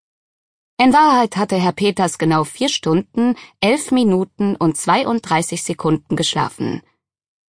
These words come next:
Verglichen mit seinen sonst üblichen acht Stunden, fünf Minuten und sechsundvierzig Sekunden durchaus wenig. Und dieser Schlafentzug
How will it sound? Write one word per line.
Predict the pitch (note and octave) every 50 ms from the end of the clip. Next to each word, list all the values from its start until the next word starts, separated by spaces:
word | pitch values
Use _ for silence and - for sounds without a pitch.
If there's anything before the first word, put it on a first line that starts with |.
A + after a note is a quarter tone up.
| _ _ _ _ _ _
Verglichen | - A3 G#3+ G3+ G#3+ A3+ C4+ - - A3 G3 F3 E3
mit | D#3 -
seinen | - - - C3+ D3 D3+
sonst | - E3 D#3+ D#3 - -
üblichen | A3 A3+ - - F#3 E3+ - D#3 D3 D3 - -
acht | - A#3+ - - -
Stunden, | - - - F#3 F#3 F3 - - F3 D#3+ D#3 D3
fünf | - - A3 A#3 A3 -
Minuten | - F3+ F3+ F3 F#3 G3 F#3+ - _ - D#3+ D#3 D3+
und | - - B2+ -
sechsundvierzig | - G3+ - - - D#3+ D#3 - - F3 - - D#3+ D3+ -
Sekunden | - C#3 - - A3 D4 D4+ D4 - D3 C#3 -
durchaus | C#3+ F3+ G3+ - G#3+ A3 - -
wenig. | G#3+ F#3+ D#3 D3+ C3+ C3 - - - - _ _ _ _ _ _ _ _ _ _ _ _ _ _ _ _ -
Und | A#3 A3+ G3+
dieser | B3+ C#4 - D#4+ C4+
Schlafentzug | - B3+ B3 C#4 C#4+ - F3+ F#3 F3 - - - G#3 A3 G#3 -